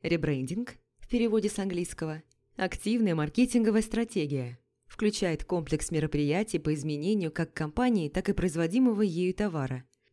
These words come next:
либо его составляющих – логотипа, слогана, визуального оформления.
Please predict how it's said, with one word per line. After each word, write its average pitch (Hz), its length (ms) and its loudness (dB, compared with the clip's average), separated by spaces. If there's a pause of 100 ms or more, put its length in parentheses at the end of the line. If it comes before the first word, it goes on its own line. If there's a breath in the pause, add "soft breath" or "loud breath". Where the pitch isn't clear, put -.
либо 170 320 4
его 254 260 4
составляющих – 160 920 -2 (200)
логотипа, 151 720 0 (120)
слогана, 160 600 -4 (140)
визуального 147 560 2
оформления. 143 880 -4